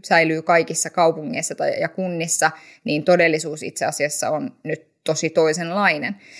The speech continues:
Ja uskon, että, että tää luottamus terveydenhuoltojärjestelmää kohtaan itse asiassa jatkaa vain,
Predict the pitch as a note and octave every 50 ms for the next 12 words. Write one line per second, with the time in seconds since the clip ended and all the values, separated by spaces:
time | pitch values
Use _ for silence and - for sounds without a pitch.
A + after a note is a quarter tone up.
0 | - _ - B2 C#3 D#3+ D3+ - - D#3 D3+ D3 D#3 D#3+ - _ D#3 D3+ - -
1 | - D#3 D#3 - E3+ D#3+ - D#3 D3+ D#3+ D#3+ D#3+ E3+ - F3 - E3+ E3 - F3
2 | D#3+ D#3 D#3+ D3+ E3 E3+ D#3+ D3 - D#3 D#3 D3+ D#3 D#3 E3 - - D#3+ D3 D3+
3 | D#3 D#3 D#3+ - - D3+ D3 - C#3 C#3 C3+ C3+ - - D3 D#3 E3 E3+ D#3+ -
4 | F#3 E3+ D3+ - - - A#3+ A#3 G3 F3 D#3+ D3+ D3+ D3+